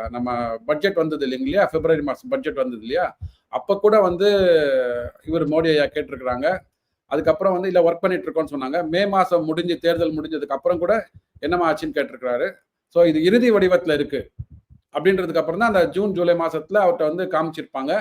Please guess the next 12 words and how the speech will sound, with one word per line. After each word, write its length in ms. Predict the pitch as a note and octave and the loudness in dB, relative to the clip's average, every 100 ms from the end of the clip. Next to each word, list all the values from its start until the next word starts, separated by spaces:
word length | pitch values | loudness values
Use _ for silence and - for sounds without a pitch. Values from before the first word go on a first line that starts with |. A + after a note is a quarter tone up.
| - _ _ _ - | -6 _ _ _ -6
அதை 160 | C#3 D3 | 0 0
உள்வாங்கி 400 | F#3 A3 G#3 E3 | 2 2 0 -4
கொண்டு 200 | E3+ F#3 | -4 0
தான் 120 | G#3 | 2
அவர் 120 | E3 | 2
ஆகஸ்ட்ல 360 | E3+ F#3+ - D3+ | 0 0 -2 -2
வந்து, 180 | E3 D#3+ | -2 -2
எஸ், 200 | D#3+ D#3 - _ | -2 -4 -16 _
இப்போ 200 | - C#3 C3 B2+ B2 A2+ | -6 -2 0 0 -2 -4
ஹண்ட்ரட் 320 | C3 E3 E3+ | -8 -4 -4
பர்சன்ட் 280 | - D#3+ F#3+ | -4 -6 -6
இது 120 | D3+ | -2